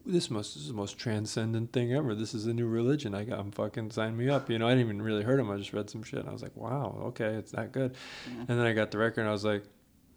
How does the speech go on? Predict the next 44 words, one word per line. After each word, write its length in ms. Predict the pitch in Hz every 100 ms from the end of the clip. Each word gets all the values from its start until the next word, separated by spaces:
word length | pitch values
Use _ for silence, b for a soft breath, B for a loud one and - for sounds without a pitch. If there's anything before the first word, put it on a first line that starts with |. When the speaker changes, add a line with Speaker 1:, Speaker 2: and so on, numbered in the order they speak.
| -
Speaker 1:
"Okay," 460 | 240 220 185 190 202 - - -
you 120 | 160
know? 260 | 151 175 180 - - B B B B
There's 160 | 190 196
a 60 |
few 260 | 202 208 196
good 220 | 175 180
songs 500 | 175 170 156 175 190 -
that 160 | 147
are, 180 | 139 123 - b b b b b _
remind 380 | - 143 135 131
me 80 | 139
of 80 | 135
something 320 | 139 131 117
else 260 | 110 131 131
that 140 | 135
I 80 | 143
thought 240 | 139 143
was 180 | - 151
really 180 | 139 143
moving, 560 | 139 139 143 160 165 147
you 140 | 180 147
know? 300 | 147 156 160
And, 320 | 120 139 -
Speaker 2:
<laughs> 100 | 151
Speaker 1:
and 140 | 127
then, 280 | 127 123 120 - B B B B
and 100 | 170
the 60 | 170
rest, 160 | 160
I 20 | 180
mean, 140 | 185
it's 120 | 180
fine. 400 | - 240 208 117
It's 120 | 120 -
good. 280 | 220 143
It's 120 | 123 -
good. 220 | 185 131
Don't 120 | 151
get 60 | 156
me 60 | 156
wrong. 220 | 143 117
It's 140 | 127
okay, 340 | 135 - 139